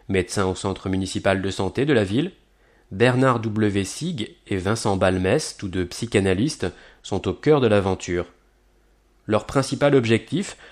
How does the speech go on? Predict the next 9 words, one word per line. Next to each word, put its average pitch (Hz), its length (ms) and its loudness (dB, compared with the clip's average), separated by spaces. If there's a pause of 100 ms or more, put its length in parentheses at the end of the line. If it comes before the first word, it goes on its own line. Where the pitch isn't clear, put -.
(220)
offrir 120 360 4
aux 113 80 6
familles 117 340 2
dont 104 140 2
les 95 180 2
enfants 143 280 0
sont - 260 -6
en 92 80 -4
souffrance 117 560 -4